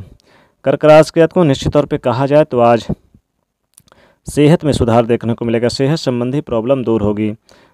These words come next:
कर्क राशि के जातकों, अगर कहा जाए तो आज आपको अपने घर के परिवार के साथ ज़्यादा से ज़्यादा वक्त बिताएंगे, समय दे पाएंगे। वैवाहिक जीवन शानदार रहेगा। विवाह में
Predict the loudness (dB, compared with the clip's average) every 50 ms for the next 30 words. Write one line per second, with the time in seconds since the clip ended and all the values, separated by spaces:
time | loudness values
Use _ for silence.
0 | _ _ _ -10 -8 -8 -6 -4 -2 -2 -2 -4 -6 -10 -10 -8 -8 -6 -4 -4
1 | -4 -4 -4 -4 -6 -8 -6 -6 -6 -4 -4 -2 -2 -2 -2 -2 -2 -2 0 0
2 | 0 0 0 0 -2 _ -2 0 2 4 4 2 2 -2 -4 -6 -6 -4 -4 -6
3 | -6 -6 -6 -4 -2 -2 -2 -4 -4 -4 0 0 0 0 0 -2 -6 -6 -4 -4
4 | -4 -4 -2 -2 -2 -2 -2 -2 -2 -4 -4 -8 -10 -6 -4 -2 -2 0 0 0
5 | 0 0 -2 -4 -10 -20 -20 -20 _ _ -20 -8 -4 -2 0 0 0 0 0 -2
6 | 0 -2 -2 0 0 0 2 4 4 4 4 2 0 -2 -2 -2 -2 -2 0 0
7 | -2 -2 0 0 2 2 2 0 0 0 -2 2 4 4 6 6 4 4 2 0
8 | 0 -2